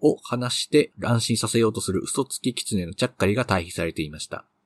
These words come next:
現実を受け入れつつ、信じる心を持ち続けるという少しビターなラストもつながっていると思います。他にもコロナ禍のステイホームを思わせる猛吹雪。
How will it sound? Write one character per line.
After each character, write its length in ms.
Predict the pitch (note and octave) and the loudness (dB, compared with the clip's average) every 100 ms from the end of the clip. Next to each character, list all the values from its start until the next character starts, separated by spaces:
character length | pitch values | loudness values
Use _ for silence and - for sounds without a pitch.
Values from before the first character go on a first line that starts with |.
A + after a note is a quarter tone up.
| _ | _
現 180 | A2+ C3 | 2 2
実 260 | C3+ C3 C3+ | 2 0 4
を 60 | B2+ | 4
受 100 | A#2+ | 4
け 60 | |
入 100 | B2+ | 4
れ 80 | B2+ | 2
つ 120 | - | -2
つ、 260 | - B2+ - | -2 -2 -2
信 300 | - C#3 C#3 | -4 -2 -2
じ 140 | C#3 C3+ | 2 2
る 80 | |
心 280 | G#2+ F#2+ A#2 | 2 4 6
を 60 | G2 | 6
持 140 | F#2+ | 2
ち 100 | G#2+ | -2
続 240 | G#2 A2+ A2 | -2 -4 0
け 120 | A2 | 0
る 100 | F2 | 0
と 140 | - | -2
い 160 | F2+ F#2 | 0 0
う 40 | |
少 200 | F2+ - | 0 2
し 160 | E3+ G2 | 4 4
ビ 100 | A2+ | 0
タ 220 | - G#2 | 2 2
ー 20 | |
な 180 | F#2 F#2+ | 2 -2
ラ 160 | F#2 G#2 | -2 -2
ス 320 | - - - _ | -4 -10 -14 _
ト 80 | - | -2
も 160 | A#2 D#3 | -2 -2
つ 140 | - | -4
な 80 | F#2 | -4
が 100 | F2+ | -4
っ 80 | - | -4
て 100 | F#2 | -4
い 40 | |
る 80 | F2 | 0
と 100 | F#3 | 2
思 160 | G2+ D2+ | 2 -2
い 60 | |
ま 100 | - | -8
す。 240 | - - _ _ | -10 -12 _ _
他 240 | B2 C3+ | -2 0
に 100 | D3 | 0
も 240 | B2+ C3+ - | 0 -2 -2
コ 100 | - | -2
ロ 120 | C3 | -2
ナ 120 | D3+ E3 | -2 2
禍 120 | A2+ | 2
の 120 | G#2+ | 0
ス 100 | - | 0
テ 140 | G#2+ | 0
イ 40 | A2 | 0
ホ 200 | - A#2 | 2 2
ー 20 | |
ム 80 | F#2 | 2
を 80 | E2+ | -4
思 180 | F2 F#2+ | -6 -6
わ 100 | F#2+ | -4
せ 140 | F#2+ | 0
る 100 | G#2+ | 0
猛 220 | G2 G2 | 2 0
吹 160 | - G#2+ | 0 -2
雪。 260 | E2 - | -2 -6